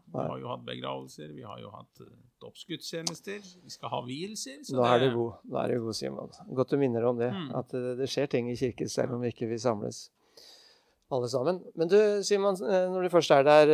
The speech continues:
Speaker 2: eh, vi hadde en quiz forrige gang, og, eh, det var hvor tungt er det orgelet som skal settes inn. Eh, hva var svaret på det?
Speaker 1: Det er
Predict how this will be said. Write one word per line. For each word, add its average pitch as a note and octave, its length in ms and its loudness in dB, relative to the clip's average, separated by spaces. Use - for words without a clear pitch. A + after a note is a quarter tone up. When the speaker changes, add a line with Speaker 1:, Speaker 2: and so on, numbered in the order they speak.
Speaker 2:
eh, D3+ 40 4
vi D#3 120 4
hadde D#3+ 180 8
en D3 60 2
quiz - 340 -2
forrige B2 280 4
gang, B2 300 4
og, C#3 840 2
eh, D3 540 -10
det C#3+ 240 -4
var C3 240 -2
hvor C3 240 -6
tungt C3 300 -12
er C#3 80 -2
det C3 100 -6
orgelet C3 380 -2
som C#3+ 100 -6
skal C3+ 160 -4
settes - 300 -4
inn. F3 260 4
Eh, B2+ 1120 -6
hva C#3 200 8
var C3+ 140 6
svaret A#2+ 360 2
på C3 100 4
det? A#2 200 0
Speaker 1:
Det B2+ 360 -6
er C#3 320 -2